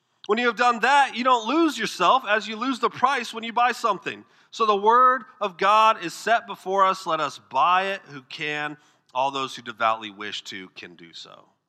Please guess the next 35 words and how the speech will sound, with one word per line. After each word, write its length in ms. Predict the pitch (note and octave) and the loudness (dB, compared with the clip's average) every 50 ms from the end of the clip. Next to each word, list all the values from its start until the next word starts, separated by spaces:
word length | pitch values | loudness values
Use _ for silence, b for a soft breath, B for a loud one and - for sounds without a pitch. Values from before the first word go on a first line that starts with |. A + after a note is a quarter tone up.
| _ _ _ _ _ _ _ _ _ _ _ _ _ _ _ _ _ _ _ - | _ _ _ _ _ _ _ _ _ _ _ _ _ _ _ _ _ _ _ -12
So 120 | - E3 | -8 -6
in 80 | D#3+ D3 | -6 -6
giving 260 | C3 E3 F3 G#3 A3 | -4 -4 -2 -2 -2
away 380 | A3 A3 A3+ G3+ F#3 F#3 G3 G3 | -2 0 -2 -2 -2 -4 -4 -4
ourselves 540 | F3+ F#3+ F3 - - D3+ A#2 A2+ A#2+ - - | -2 -4 -4 -4 -6 -6 -4 -4 -6 -8 -12
to 100 | D#3+ D3 | -14 -14
Jesus, 400 | - A2 A2 G#2 G2+ A2+ A#2 - | -14 -12 -14 -14 -16 -16 -20 -20
the 80 | - | -18
pre-existent 560 | - - A#2 B2+ C3+ C3+ D3 D3+ - E3+ E3 | -14 -12 -12 -12 -12 -14 -18 -16 -14 -14 -12
word, 260 | D3 A#2+ G#2 G#2 A2 A#2 | -10 -8 -8 -8 -8 -10
we 100 | A2+ G#2+ | -14 -18
lose 380 | G2+ G#2 A2 B2 C3+ - - | -18 -16 -14 -14 -14 -12 -10
nothing, 460 | C3 B2+ A#2 - - A2 G2 G2 F#2+ - _ _ _ _ | -6 -6 -6 -8 -8 -14 -14 -14 -16 -20 _ _ _ _
but 80 | A2 G#2+ | -18 -16
we 120 | G#2 G2+ | -16 -18
gain 300 | F#2+ G2+ G2+ F#2+ F#2 F#2 | -18 -16 -16 -16 -16 -16
everything. 480 | F2+ F2 E2+ E2+ F2 F2 _ F#2 F2 E2+ _ _ _ _ _ _ _ _ _ _ _ _ _ _ _ _ _ _ _ _ _ _ _ _ _ - - | -18 -18 -20 -20 -20 _ _ -20 -20 _ _ _ _ _ _ _ _ _ _ _ _ _ _ _ _ _ _ _ _ _ _ _ _ _ _ -8 -2
Now, 140 | D#3+ F3 F3+ | 0 2 2
when 80 | F#3 | 2
we 80 | A#3 B3+ | 0 -2
talk 240 | - C4+ B3 B3 - | 0 2 2 2 2
about 320 | F#3+ G3+ F#3 D#3 - - | 2 2 2 2 2 0
eternality, 1080 | E3 F3+ A3+ G3 - - G3 F3 D#3+ D#3 D3+ D3+ D#3+ D#3+ D3 B2+ G#2+ F#2 F2+ F2+ G#2 B2 b b b b b | -4 -8 -8 -8 -8 -6 -4 -4 -4 -2 -2 -2 0 0 0 -2 -2 -4 -8 -14 -14 -16 b b b b b
we 100 | - D#3+ | -6 -4
know 260 | F3+ G#3 A#3+ C4 B3+ A3+ | -2 0 0 0 0 0
that 360 | F3+ F3 E3 D#3+ D#3+ D#3+ - _ _ _ _ _ | 0 2 2 2 2 0 -4 _ _ _ _ _
being 220 | - F#3+ G3+ G3 | -8 -4 -2 -2
eternal 440 | F3+ D#3+ - - - A#3 A#3+ G3+ F3+ | -2 -2 -4 -6 -2 0 0 0 0
can 180 | F3 - F3+ E3+ | -2 -2 -4 -2
only 200 | E3+ F3+ F#3 F#3 | -2 -2 -2 -4
be 160 | E3 E3 E3 | -4 -4 -4
applied 380 | D#3 D3 - D3 C#3 C#3 C#3+ D#3 | -6 -4 -4 -2 -2 -2 -2 -4
to 60 | D3+ | -4
God, 420 | D3 G3 A3+ A3 D#3+ A#2 F#2 F2 - G2 | 2 4 6 6 6 4 4 0 -4 -6
yes? 420 | G#2+ A#2 D3 F#3+ G#3 - - - | -4 -2 -2 -2 -4 -6 -14 -16